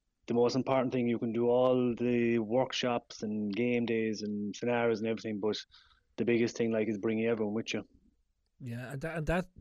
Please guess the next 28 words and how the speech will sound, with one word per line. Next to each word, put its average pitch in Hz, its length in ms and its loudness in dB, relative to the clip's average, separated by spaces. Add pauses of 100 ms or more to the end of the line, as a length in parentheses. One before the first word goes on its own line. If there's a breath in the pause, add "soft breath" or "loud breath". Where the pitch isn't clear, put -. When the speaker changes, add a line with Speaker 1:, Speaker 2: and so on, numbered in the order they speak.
Speaker 2:
really 165 260 2
struck - 300 -2
me 139 80 0
as 131 100 -2
well. 143 180 4
I, 127 180 -2
I, 135 160 0
'cause - 180 -8
I'd, - 440 -4
I'd 131 100 0
met 147 220 -2 (220)
Kieran 139 280 0
Donaghy 135 300 0
before 143 320 -2
through 127 160 -4
various 127 320 0
things, 139 260 -4
including, 139 480 -2 (340 loud breath)
um, 131 380 2
an 127 100 -2
event 131 280 2
there 135 120 4
at 131 100 0
the 139 100 0
Armada 135 260 4
Hotel 131 360 4
for 131 180 -2
the, 127 260 2